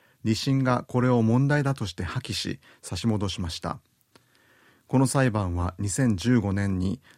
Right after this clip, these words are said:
徴用の被害者と遺族合わせて八十五人が、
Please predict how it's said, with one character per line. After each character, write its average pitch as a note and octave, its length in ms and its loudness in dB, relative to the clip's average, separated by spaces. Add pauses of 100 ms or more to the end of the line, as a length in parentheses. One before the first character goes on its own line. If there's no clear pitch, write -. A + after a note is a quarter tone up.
徴 C#3+ 240 0
用 C3+ 180 0
の B2+ 100 2
被 A2+ 140 -4
害 B2+ 160 2
者 - 140 -10
と - 160 -6
遺 G#2+ 100 -4
族 F#2 340 -6 (300)
合 G2+ 120 0
わ A#2+ 100 2
せ G#2 120 -2
て F2 120 -6
八 A2+ 340 -6
十 C3+ 220 -2
五 C3 160 2
人 B2+ 220 4
が、 F2 200 -4